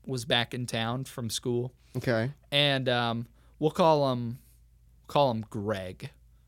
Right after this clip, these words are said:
Speaker 1: <laughs>
Speaker 2: You and these fucking
Speaker 1: Actually,
Speaker 2: fake
Speaker 1: can we call him
Speaker 2: names.
Speaker 1: Archibald?
Speaker 2: No.
Speaker 1: <laughs>
Speaker 2: I'm not gonna remember that.
Speaker 1: I, I'll call him Archie. So,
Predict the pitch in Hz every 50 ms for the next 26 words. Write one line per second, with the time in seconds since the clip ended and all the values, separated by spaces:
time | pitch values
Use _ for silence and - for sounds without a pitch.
0 | _ _ _ _ _ _ - - - - 214 - - 240 190 - 240 220 139 117
1 | 107 127 143 160 156 139 123 113 - - - 123 127 139 156 160 120 190 180 156
2 | 117 117 104 101 104 107 - 190 208 233 226 208 185 180 - 151 156 151 - 190
3 | 170 180 180 180 185 180 - - _ _ _ _ _ - - 123 120 104 90 104
4 | - - - 143 143 - 233 240 - - 254 208 139 127 196 196 190 180 180 185
5 | 170 147 139 143 156 170 175 120 98 85 - - 156 165 170 - 165 175 175 226
6 | 208 190 165 151 131 135 127 117 - - - 104 104 - - - - - - -
7 | - - - 180 165 165 156 143